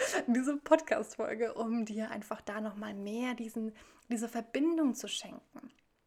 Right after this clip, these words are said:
Ja, ich bin schon wieder viel zu sehr abgedriftet. Aber was ich eigentlich sagen wollte, um zum Kernthema zurückzukommen, ähm,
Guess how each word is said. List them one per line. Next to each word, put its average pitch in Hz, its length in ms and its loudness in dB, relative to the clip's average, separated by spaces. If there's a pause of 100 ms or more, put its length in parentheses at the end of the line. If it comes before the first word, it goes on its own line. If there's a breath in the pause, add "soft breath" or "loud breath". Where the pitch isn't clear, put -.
(500)
Ja, 220 300 2
ich - 180 -6
bin 226 120 2
schon 240 140 0
wieder 226 160 4
viel 277 240 4
zu 254 120 -6
sehr - 160 -2
abgedriftet. - 640 -8
Aber 220 260 2
was 220 140 -4
ich - 140 -6
eigentlich 220 300 4
sagen 196 300 -6
wollte, - 420 -10 (400 loud breath)
um 247 200 6
zum 226 180 0
Kernthema 220 500 0
zurückzukommen, - 800 -10 (220)
ähm, - 80 -14